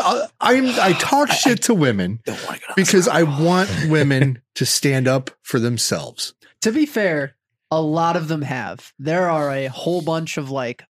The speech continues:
Speaker 3: feminists that are like, "W-, what the fuck is this?"
Speaker 1: No, no. If you're
Speaker 2: Yeah.
Speaker 1: in the beauty pageant with the three hundred pound dude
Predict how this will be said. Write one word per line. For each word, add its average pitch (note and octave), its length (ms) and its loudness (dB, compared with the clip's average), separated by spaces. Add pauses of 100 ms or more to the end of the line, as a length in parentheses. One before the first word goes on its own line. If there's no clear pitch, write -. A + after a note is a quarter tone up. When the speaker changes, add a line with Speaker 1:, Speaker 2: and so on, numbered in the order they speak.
Speaker 3:
feminists D#3 580 -6
that D#3+ 100 -4
are D3+ 60 -2
like, C3+ 220 -4
"W-, C3 320 -10
what C#3+ 640 -6
the G3 140 -2
fuck - 640 -6
is C3+ 320 -6
this?" C#3+ 180 -2 (100)
Speaker 1:
No, F4 60 4
no. B2+ 120 4 (260)
If G3+ 180 2
you're C4 160 4
Speaker 2:
Yeah. A3 160 0
Speaker 1:
in A#3 160 2
the D4+ 80 2
beauty G3+ 380 2
pageant G2 640 -4 (420)
with F#3+ 340 2
the E3+ 260 2
three G3+ 400 2
hundred F#3+ 440 0
pound D3+ 480 0
dude A#2 580 0